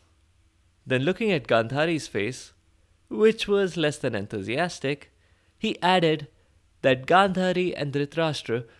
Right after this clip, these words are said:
probably needed all that time anyway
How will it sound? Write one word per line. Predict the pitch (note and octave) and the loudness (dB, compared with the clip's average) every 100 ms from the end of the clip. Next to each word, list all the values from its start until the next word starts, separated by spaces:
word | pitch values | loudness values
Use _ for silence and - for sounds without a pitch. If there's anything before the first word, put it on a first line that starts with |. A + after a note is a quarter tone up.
| _ _ _ | _ _ _
probably | - C4+ C4 A3+ F#3+ F#3+ | 4 6 6 4 4 0
needed | D#3+ D#3+ D3+ C3+ - | 0 2 2 0 0
all | C3+ C#3 | 2 2
that | C3+ B2+ | 0 -2
time | C3 A#2 A#2 A2 | -4 -4 -4 -8
anyway | - D3 G3 B2+ G2 - | -6 -4 -2 -4 -6 -8